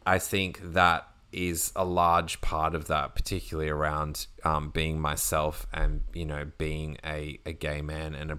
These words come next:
proud member of the L G B T community at work and being able to talk about that and being able to talk about my partner and my personal life and my family and friends and my culture and all that sort of stuff.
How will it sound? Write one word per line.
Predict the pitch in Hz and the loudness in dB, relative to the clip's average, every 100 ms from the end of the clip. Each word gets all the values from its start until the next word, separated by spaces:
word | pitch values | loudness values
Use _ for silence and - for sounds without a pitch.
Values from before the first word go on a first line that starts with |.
| - - | -8 -4
proud | - 76 76 76 | 0 0 0 -2
member | 73 73 76 | -4 -2 -2
of | 73 | -2
the | 73 | -4
L | 76 76 | -4 -4
G | 78 | -2
B | 76 76 | -4 -4
T | - 82 | -4 -6
community | 76 - 80 76 76 76 - | -6 -6 -6 -4 -4 -6 -2
at | 80 78 | 0 0
work | 76 76 76 | -2 -4 -6
and | 78 | -8
being | 76 78 | -6 -4
able | 76 | -4
to | 78 | -4
talk | - 98 90 80 | 0 2 2 2
about | 80 76 | 0 2
that | 82 78 78 - - - - | 2 2 0 -8 -16 -18 -10
and | 87 82 | -6 0
being | 85 | 2
able | 80 80 | 2 0
to | |
talk | 78 120 113 | 2 2 4
about | 101 87 | 6 4
my | 85 80 | 4 2
partner | - 92 82 80 82 80 | 4 4 4 2 2 0
and | 80 80 - | -2 -6 -8
my | 85 80 78 78 - _ | -4 0 0 0 -6 _
personal | - 87 80 87 82 | 6 6 2 -2 -2
life | 80 78 78 - | 2 2 0 -4
and | 80 | -4
my | 78 78 | -2 -4
family | - 87 80 80 80 78 | -4 -2 0 0 -2 -2
and | 78 | -4
friends | - - 78 78 78 - - - - - - - | -2 0 2 0 -4 -6 -8 -14 -20 -20 -20 -6
and | 92 85 | -2 0
my | 80 78 | 0 0
culture | - 90 82 - 82 | 0 0 0 -2 -4
and | 76 | -2
all | 76 | 0
that | 76 - | 0 0
sort | - 78 | -4 -2
of | 73 | -2
stuff. | - 76 78 - | 2 2 2 -4